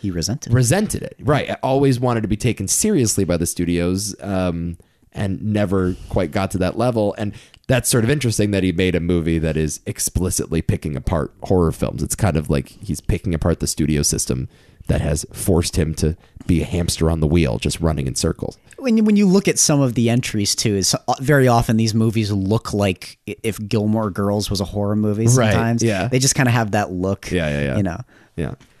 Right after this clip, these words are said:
Speaker 2: Uh, and you also have Kevin Williamson, who wrote this script. This is his first script. Uh, and at this point, um, again, had done nothing else, but did I Know What You Did Last Summer, The Faculty, Dawson's Creek,
Speaker 1: Mm-hmm.
Speaker 2: Vampire Diaries, was the creator of that show.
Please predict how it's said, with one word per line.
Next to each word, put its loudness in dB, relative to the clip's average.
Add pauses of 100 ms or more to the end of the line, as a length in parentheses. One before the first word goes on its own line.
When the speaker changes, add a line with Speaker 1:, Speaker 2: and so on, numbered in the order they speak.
(200)
Speaker 2:
Uh, 2
and 2
you 4
also 2
have 0
Kevin 2
Williamson, 2
who 4
wrote 2
this 0
script. -4
This 0
is -2
his -2
first -2
script. -6
Uh, 0
and -2
at -4
this -4
point, -2 (140)
um, -2 (300)
again, -4
had -2
done -4
nothing -4
else, -4
but 0 (440)
did 0 (580)
I -4
Know -2
What 0
You -2
Did 0
Last 0
Summer, 0
The -8
Faculty, -2
Dawson's -2
Creek, -2
Speaker 1:
Mm-hmm. -6
Speaker 2:
Vampire 0
Diaries, 2
was -2
the -2
creator 0
of 0
that -2
show. -2